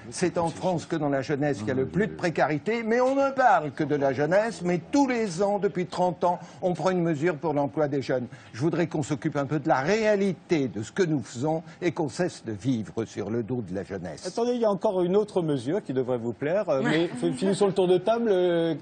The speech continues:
Speaker 2: Christophe Lévesque, euh.
Speaker 3: Oui, moi, à chaque fois que j'entends, euh, François Declosé, je,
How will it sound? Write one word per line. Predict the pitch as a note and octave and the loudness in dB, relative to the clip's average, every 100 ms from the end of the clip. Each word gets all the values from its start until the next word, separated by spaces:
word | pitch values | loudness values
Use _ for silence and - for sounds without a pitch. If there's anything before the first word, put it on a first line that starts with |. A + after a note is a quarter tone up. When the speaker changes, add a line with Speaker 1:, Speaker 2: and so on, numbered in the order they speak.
| F#3 | -4
Speaker 2:
Christophe | - F3+ F#3 | -2 -2 0
Lévesque, | F3 E3+ F#3 G3+ G3 | 0 0 0 0 -4
euh. | F#3 F3+ E3+ - - | -4 -4 -6 -12 -8
Speaker 3:
Oui, | B2 C#3 | -4 -2
moi, | C#3 C#3+ | -2 -2
à | E3 | -2
chaque | F3 | -2
fois | E3+ F#3+ | -2 -2
que | |
j'entends, | D#3+ D3 D#3 D3 C3 | -2 -2 -2 0 0
euh, | B2 A#2 | -2 -2
François | - B2+ C3+ | -6 -6 -4
Declosé, | A#2+ A#2+ B2 A#2+ E3+ | -4 -4 -4 -2 -4
je, | B2+ | -2